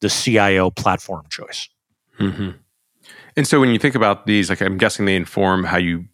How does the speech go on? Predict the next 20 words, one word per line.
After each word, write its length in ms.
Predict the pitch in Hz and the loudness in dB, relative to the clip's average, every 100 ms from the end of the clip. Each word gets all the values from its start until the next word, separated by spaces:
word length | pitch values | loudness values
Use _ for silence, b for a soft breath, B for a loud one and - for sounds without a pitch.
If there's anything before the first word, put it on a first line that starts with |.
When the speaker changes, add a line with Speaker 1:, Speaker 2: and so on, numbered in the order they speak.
| - | -10
Speaker 2:
what 120 | - | -8
you 60 | 92 | -2
do 160 | 90 | -2
for 260 | 87 - 82 | 0 0 0
go-to-market, 680 | - 117 101 92 - 87 82 | 2 2 2 0 2 0 0
marketing, 540 | 104 95 95 90 85 | 0 2 2 2 2
the 60 | 104 | 2
Speaker 1:
Oh, 120 | 143 | 4
yeah. 160 | 107 104 | 4 4
Speaker 2:
whole 140 | 95 | 2
spectrum. 560 | - 87 85 90 80 80 | 0 -2 0 0 0 0
Like, 180 | 78 | -2
you 100 | - 95 | 2 2
have 140 | 90 | 2
to 220 | 95 80 - b b _ | 0 0 -2 b b _
sort 180 | - 101 | -2 0
of 60 | 92 | 2
look 180 | 98 | 0
at 120 | - - | 0 0
this 260 | 92 - | 0 0